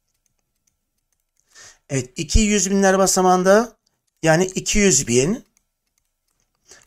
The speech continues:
Artı bir on binler basamağında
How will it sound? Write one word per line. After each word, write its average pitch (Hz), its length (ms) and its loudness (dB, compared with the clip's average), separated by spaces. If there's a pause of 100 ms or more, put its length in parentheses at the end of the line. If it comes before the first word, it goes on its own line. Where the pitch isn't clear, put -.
(220)
Artı 165 680 -2 (300)
bir 202 280 0
on 208 320 -2
binler 202 300 0
basamağında 190 840 0